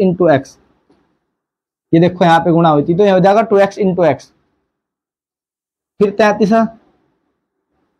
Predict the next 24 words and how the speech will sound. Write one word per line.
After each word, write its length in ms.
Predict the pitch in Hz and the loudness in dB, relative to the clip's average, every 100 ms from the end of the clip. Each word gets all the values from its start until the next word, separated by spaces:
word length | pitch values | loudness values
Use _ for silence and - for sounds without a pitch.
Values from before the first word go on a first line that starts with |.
| _ - | _ -2
तैंतीस 360 | 185 196 190 - | -2 -2 -6 0
का 140 | 233 | 0
तैंतीस 560 | 233 190 180 180 233 - _ _ _ _ _ | 2 0 0 -2 -6 -8 _ _ _ _ _
into 280 | 180 180 185 | -2 0 2
x। 200 | 151 127 - _ _ _ _ - _ _ _ | 2 0 -8 _ _ _ _ -20 _ _ _
फिर 240 | 254 247 - | -2 0 -2
अब 120 | 226 | 0
देखो 380 | 214 - 180 175 - _ | 0 0 -2 -4 -6 _
यहाँ 140 | 165 196 | -2 0
पे 120 | 240 | 0
दो 180 | 202 247 | 2 0
एक्स 220 | 240 - | -2 -2
बनाना, 400 | 196 175 165 165 | -2 0 0 -2
क्योंकि 400 | 165 190 226 240 - _ - | -2 -2 -2 -4 -8 _ -4
x 220 | 190 - | -4 -2
कॉमन 260 | - 214 202 | -2 0 2
आ 120 | 180 | 2
जाएगा 200 | 170 175 | 2 2
यहाँ 180 | 170 165 | 0 0
से, 180 | - 170 - | -2 -4 -2
इधर 160 | 165 190 | -2 0
बचेगा 320 | 196 214 233 | -2 -2 0
दो 140 | 202 196 | 2 0
एक्स। 260 | 156 - | -2 -6